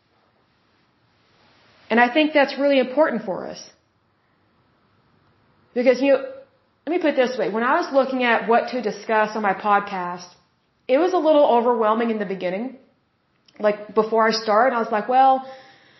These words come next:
do I wanna do what other people are doing and just crack jokes or, you know, be funny or just do lighthearted stuff?" And I did try another podcast at the same time as this one. It's called The Good News or something, or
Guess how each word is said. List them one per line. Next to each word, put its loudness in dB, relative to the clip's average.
do -2
I 4
wanna 2
do 2
what 4
other 4
people -6
are 2
doing 0
and -4
just -8
crack -2
jokes 2
or, -6
you -4
know, 2
be -2
funny 2
or 4
just -6
do -2
lighthearted 2
stuff?" 0
And 0
I 4
did 0
try 4
another 0
podcast -4
at -2
the -2
same 2
time -2
as -2
this -2
one. 0
It's -2
called -2
The -2
Good 0
News -4
or 0
something, -4
or -8